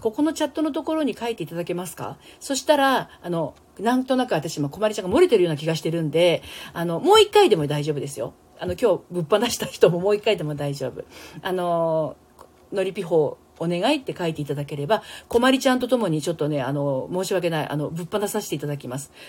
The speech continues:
はいはい。でですね、えーと、えーと、なるほど、なるほど。自分を優先。そう、自分優先してくださいね。はい、さやかさん、その時は励ましてください。もちろんです。このびっくりマーク五個は何ですか、さやかさん。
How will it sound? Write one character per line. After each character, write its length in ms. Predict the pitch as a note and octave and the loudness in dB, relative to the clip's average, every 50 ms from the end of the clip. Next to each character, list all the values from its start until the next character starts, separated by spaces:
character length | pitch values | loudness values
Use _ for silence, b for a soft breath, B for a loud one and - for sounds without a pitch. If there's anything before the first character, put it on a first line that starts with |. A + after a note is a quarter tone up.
| B B | B B
は 160 | - - F3 | -4 -2 -2
い 40 | D#3 | -2
は 180 | C#3 D#3 C#3+ | -2 -2 -4
い。 100 | - - B B B B B B B B B B _ _ _ | -6 -6 B B B B B B B B B B _ _ _
で 100 | - D#3 | -6 -4
で 100 | C#3+ C#3 | -4 -4
す 120 | C#3 - D#3 | -6 -6 -6
ね、 280 | D3 D3 G3+ D4+ F4+ - _ _ - | -4 -4 -4 -4 -6 -8 _ _ -10
え 160 | D3+ D3 C#3 | -8 -8 -8
ー 40 | C#3 | -8
と、 160 | C#3 - C#3 | -8 -8 -8
え 140 | B2+ B2+ B2+ | -8 -8 -8
ー 20 | C#3 | -10
と、 380 | - - D3+ F3+ A#3 E4+ F4+ - _ _ _ _ _ _ _ _ _ _ _ _ - | -8 -4 -2 -2 -2 -2 -4 -8 _ _ _ _ _ _ _ _ _ _ _ _ -12
な 60 | D#3+ | -10
る 80 | D#3 F#3 | -8 -8
ほ 120 | - F#3+ | -6 -6
ど、 100 | F3 E3 | -6 -4
な 140 | D#3+ D#3 D3 | -4 -4 -4
る 100 | D3 C#3+ | -6 -6
ほ 120 | C#3 C#3+ | -8 -8
ど。 180 | C#3 B2 - - - _ _ _ _ _ _ _ - - | -8 -8 -10 -10 -14 _ _ _ _ _ _ _ -14 -10
自 60 | D#3+ | -8
分 120 | D3 F#3+ G3+ | -8 -6 -6
を 80 | F#3 | -4
優 120 | F3+ F3 E3 | -4 -4 -4
先。 160 | D#3+ D#3+ - | -4 -6 -2
そ 120 | - - F3+ | 2 2 2
う、 40 | D#3 | 2
自 120 | D3 E3 | 2 -2
分 140 | E3 E3+ E3+ | -2 -2 -2
優 80 | D#3+ | -2
先 160 | D#3 - D#3+ D3+ | -2 -4 -4 -4
し 60 | - | -4
て 100 | D#3+ D3 | -6 -6
く 60 | D#3+ | -6
だ 100 | D#3 D3+ | -6 -6
さ 160 | C#3+ - D#3 | -6 -4 -6
い 80 | C#3 B2 | -4 -4
ね。 320 | C3 C#3+ F#3 A#3+ D4+ B B B B B B B B B B B B _ _ | -4 -2 -2 -2 -2 B B B B B B B B B B B B _ _
は 160 | - - G#3+ | -4 -2 -2
い、 80 | G#3+ F3 | -2 0
さ 100 | - F#3 | -2 -2
や 80 | E3 | -4
か 80 | D#3+ D#3 | -2 -4
さ 120 | C#3+ D3 | -6 -6
ん、 40 | C#3 | -6
そ 100 | C#3 D#3 E3 | -6 -6 -6
の 100 | F#3 F3+ | -6 -6
時 260 | - G3 D#3+ - D#3+ | -6 -6 -6 -4 -4
は 60 | D3 | -4
励 240 | D3 D3+ D#3 E3+ F3 | -4 -4 -4 -4 -4
ま 60 | F#3+ | -4
し 60 | F#3 - | -6 -6
て 60 | D#3+ | -8
く 60 | D#3 | -8
だ 80 | C3 C#3 | -6 -6
さ 100 | C#3+ C#3 | -6 -4
い。 40 | C#3+ | -4
も 140 | D#3 D3+ C#3 | -4 -4 -2
ち 120 | C#3 A#3+ | 2 2
ろ 100 | C4 A3+ | 4 4
ん 20 | |
で 100 | F#3 D#3+ | 4 2
す。 120 | D3+ - B B B B B B | 2 0 B B B B B B
こ 100 | - C#4 | 6 8
の 100 | D4 C#4 | 8 10
び 140 | A#3+ C4+ C4 | 8 6 8
っ 40 | - | 10
く 100 | F4+ F4+ | 10 10
り 80 | G4 | 12
マ 120 | G4+ G#4 G4+ | 10 8 8
ー 40 | |
ク 100 | D4 B3+ | 6 4
五 120 | G#3+ C4 C4 | 4 6 6
個 80 | C#4+ | 8
は 100 | A3 F#3 | 6 6
何 160 | F#3+ A3 C4 C4 | 6 6 6 6
で 80 | G#3 | 4
す 80 | E3+ - | 4 2
か、 100 | G#3 F#3 | 0 0
さ 140 | E3+ F#3 E3 | 0 0 -2
や 80 | E3 | -2
か 100 | - - | -2 -6
さ 160 | - - - - | 0 2 2 2
ん。 100 | - | 2